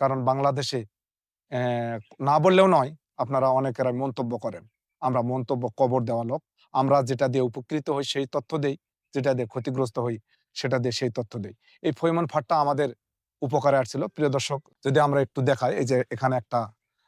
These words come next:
আমরা আধুনিক ফৈমন ফাঁদ ব্যবহার করছিলাম। দেখেন এটাতে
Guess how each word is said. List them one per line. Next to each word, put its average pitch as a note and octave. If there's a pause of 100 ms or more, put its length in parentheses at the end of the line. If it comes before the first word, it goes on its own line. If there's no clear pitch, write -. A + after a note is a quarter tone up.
আমরা A#2+ (180)
আধুনিক A#2+
ফৈমন B2
ফাঁদ A2+
ব্যবহার G#2+
করছিলাম। A#2 (100)
দেখেন B2 (100)
এটাতে C#3